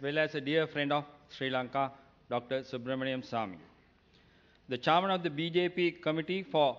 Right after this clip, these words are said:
Strategic Affairs and former Union Cabinet Minister for Co-, Commerce,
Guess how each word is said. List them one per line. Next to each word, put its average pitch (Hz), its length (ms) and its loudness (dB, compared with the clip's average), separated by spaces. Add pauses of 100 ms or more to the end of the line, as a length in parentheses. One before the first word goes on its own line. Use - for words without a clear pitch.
Strategic 160 480 0 (520)
Affairs 165 360 6 (200)
and 131 180 -2
former 180 280 6
Union 175 480 2
Cabinet 160 420 2
Minister 151 340 -2
for 139 200 -2 (120)
Co-, 123 200 -6 (100)
Commerce, 165 480 0